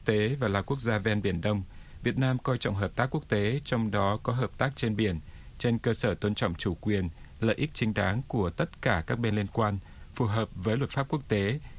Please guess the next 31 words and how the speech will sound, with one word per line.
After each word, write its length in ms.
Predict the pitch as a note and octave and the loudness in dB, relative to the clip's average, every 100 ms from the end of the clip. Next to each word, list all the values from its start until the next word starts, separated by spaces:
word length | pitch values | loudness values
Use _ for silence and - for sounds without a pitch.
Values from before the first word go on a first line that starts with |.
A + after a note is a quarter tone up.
| - | -2
đặc 120 | A#2 | 0
biệt 220 | A2 A#2 - | 2 0 0
là 220 | G#2 G#2 | 2 2
Công 240 | G2 B2 A2+ | 2 2 2
ước 220 | D3 F3+ | 2 0
của 120 | - | 0
Liên 120 | F#2+ | 2
Hợp 100 | G#2+ - | 0 0
Quốc 240 | C#3+ E3+ | -2 -2
về 180 | - G2+ | 0 0
luật 160 | F#2+ F#2 | 0 0
biển 240 | G#2+ E2+ | 0 2
năm 120 | G2+ | 2
một 60 | G#2 | 2
nghìn 120 | F#2 | 0
chín 160 | - G2 | -2 -2
trăm 200 | A#2 G2+ | -2 0
tám 180 | F#2+ G#2 | 2 2
mươi 100 | A#2 | 2
hai 220 | G#2+ G2+ - - - | 0 -2 -8 -16 -8
vì 120 | - A2+ | 0 2
hòa 180 | A2 | 2
bình, 260 | G#2 G#2+ G#2 | 2 2 2
ổn 200 | - F#2+ | 0 0
định 220 | E2+ G2 - - | 0 0 -4 -2
và 140 | G2+ | 0
phát 180 | - - | 0 -2
triển 220 | - G2+ | 0 2
ở 140 | F#2 E2+ | 0 0
khu 180 | - | -2
vực, 180 | G#2+ A2 | 0 0